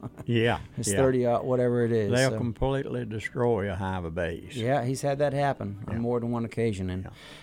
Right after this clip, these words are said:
Speaker 1: you know, there's just something about that real honey as opposed to wh-, what they call grade A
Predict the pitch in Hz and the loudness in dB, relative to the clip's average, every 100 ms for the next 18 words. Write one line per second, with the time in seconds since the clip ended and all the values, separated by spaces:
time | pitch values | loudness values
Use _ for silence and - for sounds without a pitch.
0 | - 127 139 135 117 - 127 151 156 151 | -4 2 4 4 2 0 2 0 0 2
1 | 147 147 147 143 143 143 - - - 175 | 4 4 4 4 4 4 0 -6 -20 -10
2 | 151 143 180 180 165 147 127 - - - | -2 4 6 6 4 2 -2 -12 -20 -20
3 | - - 156 117 98 95 101 - 127 120 | -6 2 4 4 0 -4 -2 2 2 2
4 | 123 113 127 139 131 123 143 135 107 123 | -2 -2 -2 0 -2 0 4 4 4 4
5 | 117 107 107 101 | 4 4 0 -4